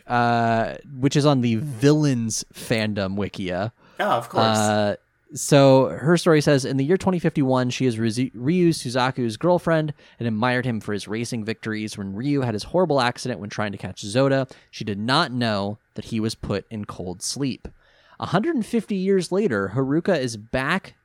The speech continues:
Speaker 1: pardon me, is Black Shadow's right-hand woman. She was in deep freeze herself when Black Shadow brainwashed her. She usually wins when she races, which is one reason why Black Shadow values her. Zoda does not appear to like her.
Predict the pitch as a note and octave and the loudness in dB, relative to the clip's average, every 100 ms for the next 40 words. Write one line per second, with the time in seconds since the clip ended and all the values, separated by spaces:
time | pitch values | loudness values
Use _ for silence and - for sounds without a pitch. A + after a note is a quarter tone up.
0 | _ _ - F3 A#2 F2+ A2 G#2+ G2+ G#2+ | _ _ 0 0 0 -6 -8 -8 -6 -4
1 | D3 F#3 - - - F3+ B3 C3 F#2+ F#2 | -4 -6 -10 -8 -2 2 2 2 0 -2
2 | G#2 - - - - A2 D3 - C#3 C#3+ | -4 -8 -16 -16 -4 -2 -2 -4 -6 -4
3 | C3+ A2+ E3 A#2+ - - - - _ - | -4 -2 -2 -2 -8 -18 -20 -20 _ -4
4 | D#3 F#3+ F3 D#3+ B2+ D3+ - - F3 E3+ | 2 4 4 0 -4 -6 -8 -8 -4 -4
5 | - C3 - A3+ G#3+ - C3+ A2+ G#2+ C#3+ | -4 -6 -2 0 0 0 -4 -2 -2 -4
6 | - C#3 B2+ B2+ A2+ G#2+ A2+ F3+ F#3 G2 | -4 -2 0 -2 -2 -6 -4 -2 -2 -2
7 | F2 - - B1+ - _ _ _ - - | -4 -10 -10 -10 -14 _ _ _ -14 -6
8 | B2+ C3 G3 G#3+ G#3+ D#3 C#3 D3+ D#3+ F#3 | -2 0 0 0 0 0 -2 -4 -6 -4
9 | C#3 F2+ G2 G#2+ A#2+ A2 G#2+ G#2+ C#3+ B2 | -4 -4 -6 -8 -6 -8 -6 -6 -4 -4
10 | A#2+ B2 G#2+ G2 - A2+ A#2 A2+ D#3 F#3+ | -4 -4 -2 -4 -4 -4 -4 -2 -2 -2
11 | G2+ - - - _ _ - G2+ B2+ E3+ | -4 -8 -10 -14 _ _ -12 -4 0 2
12 | F#3 F#3 D#3 B2 A2 A#2 - F#2 - G#2 | 2 0 -2 -4 -4 -6 -10 -12 -10 -6
13 | G#2 B2 - - | -4 -6 -8 -18